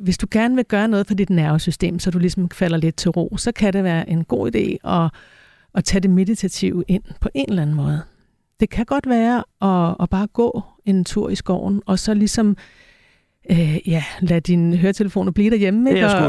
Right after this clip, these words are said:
Speaker 1: Og,
Speaker 2: lige
Speaker 1: og
Speaker 2: til at spørge, hvad nu, øh, hvad nu, hvis jeg gerne vil høre Det Langsomme Menneske på podcast
Speaker 1: Ja,
Speaker 2: inde på Radio
Speaker 1: ja.
Speaker 2: fire-appen, mens jeg går tur i skoven?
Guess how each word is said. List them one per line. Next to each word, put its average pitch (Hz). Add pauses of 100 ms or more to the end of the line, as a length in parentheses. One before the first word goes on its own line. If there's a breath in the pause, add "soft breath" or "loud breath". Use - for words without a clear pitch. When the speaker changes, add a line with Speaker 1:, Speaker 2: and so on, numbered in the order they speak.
Speaker 1:
Og, 214
Speaker 2:
lige 254
Speaker 1:
og -
Speaker 2:
til -
at -
spørge, -
hvad 180
nu, 180
øh, 123
hvad 151
nu, 151
hvis 139
jeg 120
gerne 123
vil 123
høre 117
Det 104
Langsomme 120
Menneske 131
på 113
podcast 165
Speaker 1:
Ja, 233
Speaker 2:
inde 208
på 190
Radio 208
Speaker 1:
ja. 185
Speaker 2:
fire-appen, 160
mens 139
jeg 147
går 139
tur 135
i 147
skoven? 185